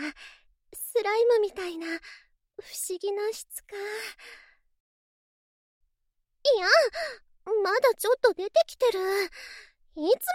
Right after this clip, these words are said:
までおっぱい汚せば気が済むんですか？もう、先生の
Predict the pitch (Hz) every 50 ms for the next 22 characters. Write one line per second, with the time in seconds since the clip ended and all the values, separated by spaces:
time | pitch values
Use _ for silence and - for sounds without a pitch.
0 | 659 554 403 359 320 330 415 381 - - 403 359 311 277 294 294 320 330 - 427
1 | - - 302 - - 311 285 285 330 349 - 440 453 494 523 494 415 311 269 254
2 | - - - - - - - 440 539 605 659 640 523 - - - - - - _
3 | _ _ _ _ _ _ _ _ _ _ _ _ _ _ _ _ _ _ _ _
4 | _ _ _ _ _ _ _ _ _ _ _ _ _ _ 605 605 539 453 294 254
5 | 262 302 370 415 440 440 359 294 - - - - _ _ _ _ _ _ _ _
6 | _ - - - 277 262 285 311 320 - 320 359 403 403 415 349 277 226